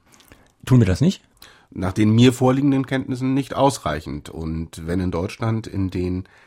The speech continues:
Speaker 2: Kampfeinheiten, die vorgesehen sind für diese Einsätze, nur vier bis fünf Maschinenpistolen M P sieben vorhanden sind und gar keine Munition, um damit zu üben, dann ist es mehr als grob fahrlässig, die Soldaten schließlich in den Einsatz zu schicken.
Speaker 1: Sagen Sie doch ein bisschen mal was zu Ihrer eigenen Qualifikation. Sie sind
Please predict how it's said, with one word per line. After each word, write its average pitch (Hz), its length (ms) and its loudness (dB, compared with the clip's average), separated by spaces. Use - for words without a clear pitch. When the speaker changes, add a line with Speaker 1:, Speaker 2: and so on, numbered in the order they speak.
Speaker 2:
Kampfeinheiten, 117 720 4
die 95 100 -8
vorgesehen 135 500 0
sind 131 160 -4
für 123 100 -8
diese 113 240 -6
Einsätze, 110 560 -6
nur 107 160 -2
vier 127 200 0
bis 117 140 0
fünf 120 220 -4
Maschinenpistolen 113 680 -2
M 95 160 0
P 95 140 0
sieben 107 280 -2
vorhanden 123 400 -6
sind 123 240 -4
und 90 160 -6
gar 107 200 2
keine 92 200 -2
Munition, 85 500 -4
um 78 120 -10
damit 76 300 -10
zu - 100 -16
üben, 107 320 -8
dann 117 100 -4
ist 120 80 -6
es 113 100 -4
mehr 110 220 4
als 82 180 -4
grob - 220 -10
fahrlässig, 85 440 -4
die 104 120 -10
Soldaten 95 400 -6
schließlich - 340 -12
in 110 80 -6
den 120 120 -6
Einsatz 135 340 -6
zu - 100 -12
schicken. - 300 -12
Speaker 1:
Sagen 120 200 4
Sie 131 80 4
doch 123 100 4
ein 123 100 2
bisschen 147 260 -2
mal 120 140 2
was 117 160 0
zu 131 100 -6
Ihrer 110 220 0
eigenen 117 300 0
Qualifikation. 107 880 -2
Sie 104 100 -2
sind 123 320 0